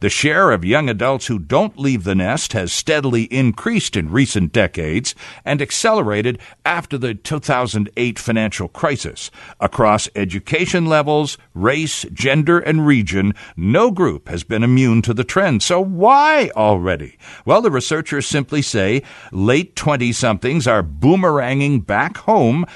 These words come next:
because, in contrast to previous generations at this stage in their lives, they are less likely to have a well-paying job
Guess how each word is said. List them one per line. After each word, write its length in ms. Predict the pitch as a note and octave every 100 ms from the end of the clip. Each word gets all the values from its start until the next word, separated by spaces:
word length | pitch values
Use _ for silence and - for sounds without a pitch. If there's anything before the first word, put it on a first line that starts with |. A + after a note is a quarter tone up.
| - -
because, 600 | C3 F#3+ E3 E3+ F3+ - -
in 200 | B2+ A#2+
contrast 680 | D3+ C3 B2 C3 A2 -
to 80 | G2+
previous 540 | - - B3+ G#3+ A2+ -
generations 720 | B2 G2+ G2 F#2+ - F#2 - -
at 220 | A2 -
this 180 | G#2 F#2
stage 380 | - G2 E2+ F2
in 100 | E2+
their 160 | D#2+
lives, 500 | D#2 E2+ F#2 E3 E3+ - - - -
they 320 | G2+ C#3 C#3+
are 240 | A2 G2+
less 360 | G2 G#2+ F#2+ -
likely 520 | G#2 D#3+ G#3 D#3 G#3+
to 100 | G#3+
have 200 | G2+ G2+
a 60 | F2
well-paying 840 | D#2+ G#2+ G#2 F2+ - G#2 F2+ E2
job 520 | D#2 B2+ D#3+ G#3+ G3+